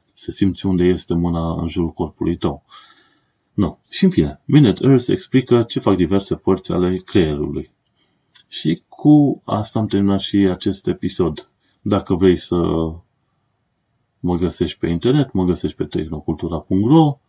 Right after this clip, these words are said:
ori pe Facebook. Poți căuta grupul de știință pe Facebook, poți găsi, poți să cauți grupul de știință Candele în întuneric, în întuneric,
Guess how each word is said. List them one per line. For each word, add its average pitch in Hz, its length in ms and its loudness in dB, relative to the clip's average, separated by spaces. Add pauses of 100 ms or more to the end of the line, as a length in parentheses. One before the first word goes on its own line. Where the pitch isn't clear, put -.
(300)
ori 98 200 2
pe - 100 -2
Facebook. 123 760 2 (1080)
Poți 127 280 2
căuta 101 360 4
grupul 98 320 2
de 90 120 6
știință 90 400 0
pe 82 140 -4
Facebook, 120 840 0
poți 104 240 4
găsi, 95 600 4 (160)
poți 104 180 0
să 92 100 2
cauți 92 360 0
grupul 92 320 2
de 87 160 4
știință 90 440 0
Candele 85 400 0
în 78 200 -4
întuneric, 98 840 -2
în 101 180 2
întuneric, 101 640 2